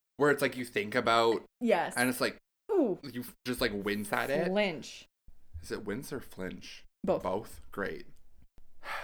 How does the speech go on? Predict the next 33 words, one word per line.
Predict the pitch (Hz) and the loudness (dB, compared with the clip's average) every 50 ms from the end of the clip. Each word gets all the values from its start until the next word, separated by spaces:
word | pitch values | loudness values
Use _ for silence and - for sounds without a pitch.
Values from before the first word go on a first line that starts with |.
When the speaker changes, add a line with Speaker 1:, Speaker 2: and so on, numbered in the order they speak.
| - - - - - - - - - - - - _ - | -8 -12 -14 -16 -16 -18 -18 -16 -18 -18 -20 -20 _ -4
Speaker 1:
One | - 127 127 160 | 0 0 0 2
thing | 202 214 | 2 0
that's | 196 165 - - | 0 0 0 -2
interesting, | 117 117 113 131 135 123 - - 104 92 87 95 101 101 | -6 -6 -4 -4 -6 -6 -4 -4 -4 -4 -4 -4 -4 -4
which | 104 101 98 - - - - - - - - - - - - | -2 -4 -4 -4 -8 -10 -10 -12 -14 -16 -18 -18 -18 -18 -12
kind | - - 135 135 | -6 -4 -2 -2
of | 147 143 | 0 0
also | 139 135 127 - 127 120 113 107 101 - - - - - | 0 0 0 2 0 0 0 0 -4 -6 -8 -12 -14 -12
takes | - - 117 110 107 - - - - | -6 -6 -6 -6 -6 -8 -14 -8 -6
out | 101 104 104 101 95 98 - - - - _ _ _ _ - | -4 -2 -2 -2 -4 -6 -10 -16 -20 -20 _ _ _ _ -8
the | 127 131 120 | -4 -4 -2
relationship | 113 117 113 110 110 - 104 - 104 90 - | 0 0 0 0 -2 -4 -6 -8 -8 -8 -10
to | - - | -12 -10
the | - 104 | -10 -8
gore, | 104 104 - 98 98 95 90 95 95 101 113 | -8 -6 -4 0 0 2 2 2 0 0 -2
is | 110 107 101 95 101 | -2 -4 -6 -6 -6
realizing | 104 104 104 104 104 104 98 110 101 101 95 95 101 | -6 -4 -2 -2 -2 -2 -2 -4 -6 -6 -6 -6 -4
what | 101 95 92 - - - | -2 -2 -2 -2 -4 -8
materials | 104 104 101 - - - 95 90 90 98 95 | -8 -8 -8 -10 -10 -8 -6 -4 -4 -4 -4
they | - 95 | -4 -6
use | 98 95 92 90 | -6 -6 -8 -10
for, | - - 104 95 | -10 -8 -8 -6
like, | 90 90 90 - | -6 -6 -8 -10
the, | - - - _ _ _ - | -12 -14 -16 _ _ _ -8
yeah, | 113 107 101 | -4 -2 -2
I | 101 | -2
guess | 101 104 - - | -4 -6 -8 -6
it | 95 | -6
would | 101 95 | -6 -6
be | 101 | -8
the | 92 - | -8 -8
art | - 82 76 | -8 -8 -8
department, | - 90 - 95 82 - 92 92 98 101 98 | -10 -8 -6 -6 -6 -4 -6 -6 -6 -8 -10